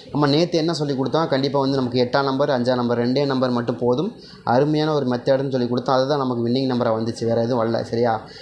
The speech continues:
நம்ம என்ன கொடுத்தாலும் நான் சொல்லியே தான் கொடுத்தேன். நமக்கு திரும்ப திரும்ப உங்களுக்கு பதிவு பண்ண வேண்டிய விஷயம் என்னன்னா, நமக்கு என்ன தெரியுமா சொல்லி கொடுத்தோம்?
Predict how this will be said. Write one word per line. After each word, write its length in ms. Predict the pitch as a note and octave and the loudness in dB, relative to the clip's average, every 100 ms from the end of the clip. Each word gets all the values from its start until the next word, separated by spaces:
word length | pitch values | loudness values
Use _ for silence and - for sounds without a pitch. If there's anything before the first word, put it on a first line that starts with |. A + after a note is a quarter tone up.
| - | -6
நம்ம 220 | A#2+ B2 | -2 2
என்ன 220 | B2+ C#3+ E3 | 2 0 0
கொடுத்தாலும் 340 | D3 C#3+ D3+ | 0 0 0
நான் 160 | D#3+ C#3+ | 0 0
சொல்லியே 220 | C#3+ D#3 | 0 0
தான் 160 | D#3 | 0
கொடுத்தேன். 280 | C3 A#2 C3 | -2 -2 0
நமக்கு 240 | A#2+ A#2 F3+ G3+ - - - | 0 0 0 -2 -10 -16 -2
திரும்ப 240 | E3 F3 | 0 2
திரும்ப 240 | D#3 E3+ | 0 0
உங்களுக்கு 260 | D#3+ D3 A#2+ | 2 0 2
பதிவு 200 | C3+ C#3 | 0 0
பண்ண 160 | C#3 C3+ | 0 0
வேண்டிய 220 | C3 B2 | 0 0
விஷயம் 220 | A#2+ C3 | -2 -2
என்னன்னா, 260 | A#2 B2 C#3 | 0 0 0
நமக்கு 280 | D#3 C3+ B2 | 0 0 0
என்ன 120 | C3+ | 0
தெரியுமா 220 | D3 C#3 | 0 0
சொல்லி 200 | B2+ B2+ | 0 -2
கொடுத்தோம்? 360 | B2 A#2+ D#3+ D3 | -2 -2 0 -2